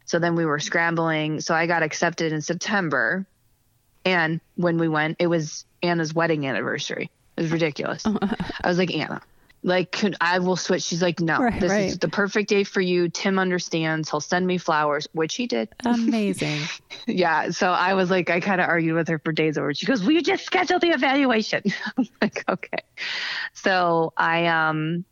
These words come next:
Speaker 1: they put it in and they came back and they said, "Okay, we want pre-testing."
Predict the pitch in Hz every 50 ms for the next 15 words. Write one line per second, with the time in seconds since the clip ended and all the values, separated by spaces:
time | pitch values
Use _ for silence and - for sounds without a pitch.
0 | _ - 175 175 180 165 - 220 196 208 196 196 185 185 185 175 180 170 170 165
1 | 165 165 - 214 175 170 165 165 160 156 156 160 160 151 - 170 165 160 160 160
2 | 160 - - 151 151 156 160 160 156 - 151 151 151 151 151 - - 160 165 160
3 | 151 143 139 147 - 165 156 - 147 - 143 - - - - - -